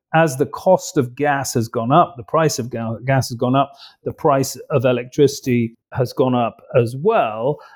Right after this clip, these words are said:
And of course, when Putin invaded Ukraine in February, we were still coming out of winter, and we were coming out of winter with low stocks because we'd gone into winter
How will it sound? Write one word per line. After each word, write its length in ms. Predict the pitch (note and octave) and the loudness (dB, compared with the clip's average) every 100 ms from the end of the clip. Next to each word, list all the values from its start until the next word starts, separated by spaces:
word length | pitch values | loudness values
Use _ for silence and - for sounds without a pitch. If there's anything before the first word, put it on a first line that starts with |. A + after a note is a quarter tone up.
| _ - | _ -2
And 140 | D#3 | 0
of 80 | D#3 | 0
course, 540 | F#3 E3+ D#3+ - - - | 0 0 -2 -4 -12 -10
when 680 | D#3 C#3+ E3+ F3 E3 D3 B2 - D3+ D3 - | -4 0 0 0 0 -2 -4 -10 -10 -10 -4
Putin 360 | D#3+ C3+ C#3 | -2 0 0
invaded 720 | C3 B2+ C3 C3 B2+ B2 A#2 - - | 0 0 0 0 0 -2 -4 -10 -6
Ukraine 1000 | C#3+ C#3 A#2+ - - B3 G#3 G#2+ A2+ B2 | -2 0 -2 -4 -2 0 0 -2 -4 -2
in 120 | B2 | -2
February, 680 | - G3 C#3 A#2 G#2 A#2+ - - - - | 2 2 4 -2 0 0 -2 -10 -12 -2
we 100 | C#3 | 0
were 100 | C#3+ | 0
still 240 | - F#3+ | 0 -2
coming 280 | F3+ E3+ D3+ | -2 -2 0
out 200 | D3 C3+ | -2 -2
of 80 | C3 | 0
winter, 540 | D#3+ C#3+ B2+ A2 B2 - | 0 0 0 0 0 0
and 120 | C#3 | 0
we 80 | C3+ | 0
were 80 | |
coming 260 | C3+ D#3 D3+ | 0 0 0
out 160 | C#3 C3 | 0 0
of 80 | |
winter 340 | B2+ C3 B2 C3 | -2 -2 -2 0
with 200 | B2+ B2 | 0 -2
low 320 | C3 C#3+ C3+ | 0 2 0
stocks 480 | - E3 B2 C3 - | 0 0 0 -4 -4
because 340 | C#3 B2 B2+ | -2 0 -2
we'd 160 | C3 B2+ | -2 -2
gone 180 | D3 E3 | -2 0
into 280 | A3+ - | -2 -2
winter 400 | A#2+ A2 G#2 - | -4 -4 -6 -8